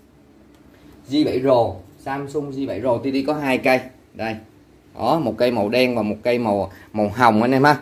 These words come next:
Bản con này là bản ram ba, bộ nhớ ba hai, màn hình là năm chấm năm inch Full H D cộng.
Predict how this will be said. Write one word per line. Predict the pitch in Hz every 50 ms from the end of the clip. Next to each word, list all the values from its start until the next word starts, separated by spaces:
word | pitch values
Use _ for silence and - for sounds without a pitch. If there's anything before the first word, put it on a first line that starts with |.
| - - - - - -
Bản | - 98 90 110 131
con | 147 156
này | 143 127
là | 120 117
bản | 110 92 87 113 139
ram | 147 151 147 135
ba, | 139 139 135
bộ | 127 110
nhớ | 110 120 135 151
ba | 160 143 131
hai, | 131 147 139 135 135 135
màn | 127 117 110 110
hình | 117 110
là | 107 107
năm | 107 113 123 131 131 - -
chấm | - 127 147 156
năm | 143 135 -
inch | 135 127 131 117 -
Full | 147 135 131
H | 143 151 139
D | 139 127 107 -
cộng. | 95 92 101